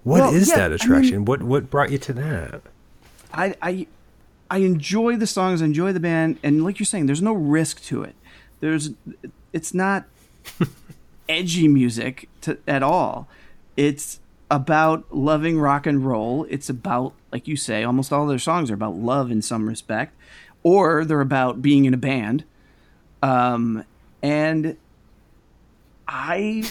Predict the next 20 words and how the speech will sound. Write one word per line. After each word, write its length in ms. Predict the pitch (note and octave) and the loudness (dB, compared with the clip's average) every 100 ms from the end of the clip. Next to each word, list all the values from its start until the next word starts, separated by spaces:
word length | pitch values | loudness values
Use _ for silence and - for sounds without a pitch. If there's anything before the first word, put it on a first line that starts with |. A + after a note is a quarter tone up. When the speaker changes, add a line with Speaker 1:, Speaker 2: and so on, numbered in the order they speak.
| - | -12
Speaker 1:
<laughs> 140 | - | -6
That's 460 | E3+ - - - - | -6 -4 -2 -2 -2
true. 300 | - A3 E3 | -2 2 4
They're 120 | A#2 | 4
telling 300 | A2+ C#3 C3 | 4 2 4
you 100 | A#2+ | 2
the 100 | A2+ | 2
two 160 | G#2+ A#2 | 2 0
things 500 | A2+ A#2 A2+ A2 - - - - | 0 0 0 -2 -6 -14 -20 -10
you 140 | - A2 | -2 2
know. 460 | A#2+ D3+ - B2 B2+ - | 2 2 0 -4 -6 -8
Speaker 2:
Yeah. 60 | G#2+ G2+ G#2 _ _ - - - | -6 -6 -6 _ _ -18 -12 -10
Speaker 1:
Yeah. 80 | - - | -10 -12
Speaker 2:
So 360 | - G#3 F3+ | 0 4 4
it's 200 | F3 - | 4 2
like, 240 | G3+ E3 C3+ | 0 0 0
I, 180 | D3+ D#3+ | 0 0
yeah, 560 | D#3 D3+ D#3+ B3+ A#2+ - | 0 -2 -2 0 -2 -2
I 100 | C3 | -2
just 500 | C3+ F3 E3 - | 0 -2 -2 -6